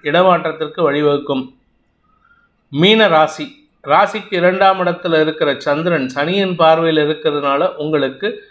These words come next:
மனசுல ஒரு விதமான கவலையை ஏற்படுத்திட்டு இருக்காரு.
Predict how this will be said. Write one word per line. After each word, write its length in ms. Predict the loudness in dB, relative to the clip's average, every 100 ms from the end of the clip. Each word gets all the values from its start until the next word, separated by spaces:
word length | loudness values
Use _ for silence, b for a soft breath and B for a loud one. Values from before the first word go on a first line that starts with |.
| B B
மனசுல 400 | 0 2 2 2
ஒரு 220 | 4 4
விதமான 420 | 2 0 0 0 -2
கவலையை 500 | 0 2 2 2 2
ஏற்படுத்திட்டு 460 | 0 -2 -4 -8
இருக்காரு. 380 | -6 -2 0 -2